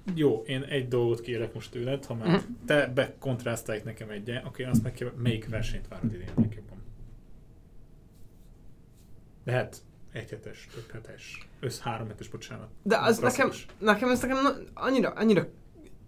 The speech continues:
Speaker 2: annyira könnyű ez a kérdés, hogy hihetetlen. Nekem van egy kedvenc versenyem.
Speaker 1: Na, melyik az?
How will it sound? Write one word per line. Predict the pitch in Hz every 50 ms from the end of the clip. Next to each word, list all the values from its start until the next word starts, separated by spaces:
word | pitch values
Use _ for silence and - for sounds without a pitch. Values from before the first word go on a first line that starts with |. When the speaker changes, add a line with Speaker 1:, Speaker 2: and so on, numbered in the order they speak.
| - -
Speaker 2:
annyira | - 233 233 202 170 -
könnyű | - - 160 139 139 135 135 139
ez | 139 156
a | 139
kérdés, | 127 - 147 139 135 143 147 160 - -
hogy | - -
hihetetlen. | - - - 156 - - - - 170 180
Nekem | 190 185 - 233 233
van | 247 285 247
egy | 170 - -
kedvenc | - - 175 151 156 139 139 139 139 -
versenyem. | - 143 127 123 117 - - 120 113 - 131
Speaker 1:
Na, | 175 240
melyik | 269 285 262 190 139 117 -
az? | 95 92 - - - -